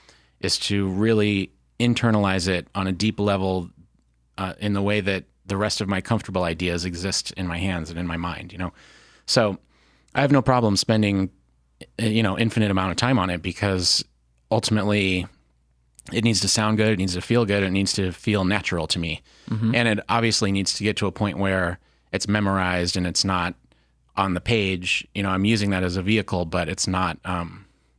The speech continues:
Speaker 1: that's not the end game. The end game has to be, it's in my brain and it's in my hands and it's gonna flow out naturally.
Speaker 2: Sure. Application,
Speaker 1: So,
Speaker 2: right.
Speaker 1: but so anyway, yeah, with the practice journal, I'll just notch it up two B P M a day to five B P M a day, something like that, until I just get it. And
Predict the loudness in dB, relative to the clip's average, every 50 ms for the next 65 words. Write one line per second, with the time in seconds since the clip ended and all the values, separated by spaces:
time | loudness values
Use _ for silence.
0 | _ _ _ -4 -4 -2 -2 -2 -2 -2 -2 -4 -6 -4 -4 -2 -4 -4 -4 -6
1 | -6 -8 -8 -8 -8 -6 -4 -2 -2 -2 -2 -4 -4 -4 -4 -4 -4 -6 -6 -4
2 | -4 -4 -6 -8 -10 _ -20 -20 -20 -20 -20 -20 -20 -20 -20 -14 -10 -8 -4 -4
3 | -4 -4 -4 -2 0 0 2 2 0 -2 -2 0 0 0 2 2 0 0 0 0
4 | -2 -2 -2 -2 -4 -2 -2 0 0 2 2 0 0 -2 -2 -2 -2 -2 -2 -2
5 | -4 -4 -2 0 0 0 0 -2 -2 -4 -6 -6 -2 -2 -2 -2 -2 -2 -2 -2
6 | 0 0 0 2 2 2 2 0 -4 -6 -10 -8 -6 -6 -6 -6 -6 _ 0 0
7 | 2 4 4 4 6 4 4 2 2 2 2 2 2 2 2 2 0 0 0 -2
8 | 0 2 2 2 2 2 2 4 4 4 4 2 2 2 2 2 2 2 2 0
9 | 2 2 0 0 -4 -8 _ _ _ _ _ _ _ _ _ _ _ _ 0 0
10 | 2 4 4 2 4 4 2 4 4 4 2 2 2 4 4 2 2 2 0 -2
11 | -2 -4 -2 -2 0 0 0 -2 -2 -2 0 0 0 2 2 0 0 0 2 2
12 | 2 2 2 2 2 0 0 0 0 0 -2 -6 -8 -14 -20 -20 -20 _ _ _
13 | _ _ _ _ -2 -2 0 2 2 4 4 2 2 2 2 0 0 0 0 0
14 | 2 2 0 -2 -4 -8 _ _ _ _ -4 -2 -2 -2 -2 -2 -2